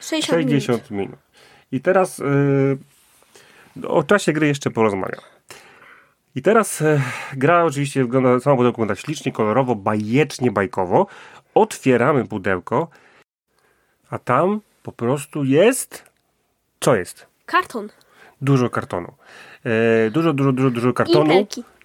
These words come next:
Speaker 2: I mipelki, i drewniane. I są, słuchajcie, naklejki na te mipelki.
Speaker 1: I kości.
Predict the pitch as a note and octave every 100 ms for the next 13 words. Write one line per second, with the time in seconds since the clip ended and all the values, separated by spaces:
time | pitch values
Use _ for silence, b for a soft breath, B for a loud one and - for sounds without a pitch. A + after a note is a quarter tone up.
0 | _ C#3+ B2+ A2+ - C#3+ C3+ C3 B2 A#2+
1 | A#2 A2 A#2 A#2+ D3 E3+ - B2 A2+ B2+
2 | A#2 B2 A#2 B2 C#3+ C#3 A#2 G#2 G#2+ G2
3 | G#2 G#2 F4+ C#3+ - B3